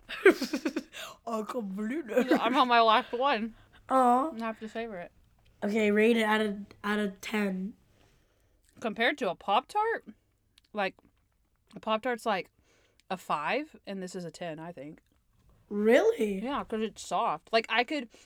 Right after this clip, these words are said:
Speaker 2: I can't, I say I can't, I don't like to eat Pop-Tarts straight out of the bag,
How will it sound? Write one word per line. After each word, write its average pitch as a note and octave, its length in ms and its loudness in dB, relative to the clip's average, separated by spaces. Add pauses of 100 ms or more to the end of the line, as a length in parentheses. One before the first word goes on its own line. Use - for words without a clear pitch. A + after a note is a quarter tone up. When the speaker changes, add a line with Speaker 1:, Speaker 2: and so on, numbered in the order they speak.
(160)
Speaker 2:
I B3+ 160 4
can't, E4+ 380 -8 (540)
I A#3+ 60 -4
say D#4+ 140 0
I B3 100 6
can't, A3+ 380 -2 (120)
I A3+ 180 4
don't G#3 400 0
like E3+ 340 -2
to - 220 -10
eat G3 160 -8
Pop-Tarts G3+ 400 -6
straight F#3+ 160 -6
out F#3+ 140 -2
of F3+ 80 -6
the D#3 100 -6
bag, G3+ 540 -4